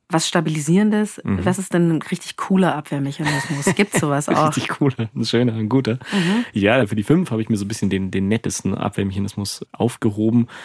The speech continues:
Speaker 2: Das ist die Sublimierung. Das kann nämlich sogar sehr schöne Ergebnisse haben. Bei den allen bisher war es ja immer so ein bisschen so,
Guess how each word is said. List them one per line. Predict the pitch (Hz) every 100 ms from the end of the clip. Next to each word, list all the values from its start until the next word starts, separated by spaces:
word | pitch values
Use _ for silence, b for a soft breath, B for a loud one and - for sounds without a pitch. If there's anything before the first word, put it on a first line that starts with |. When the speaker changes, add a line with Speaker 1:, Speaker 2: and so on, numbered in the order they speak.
| B B -
Speaker 2:
Das | 123 135
ist | 135
die | 127 110
Sublimierung. | 120 127 117 117 113 117 131 147 87 82 80 - - -
Das | 92 - -
kann | - 110 160 220 -
nämlich | 175 180 160
sogar | - - 120
sehr | 110 95
schöne | - - 101 143 165
Ergebnisse | - 113 123 127 - 143 - 110
haben. | 104 127 147
Bei | 95
den | 95
allen | - 104 104
bisher | - 104
war | 110
es | 107
ja | -
immer | 104
so |
ein | 98
bisschen | 104
so, | 98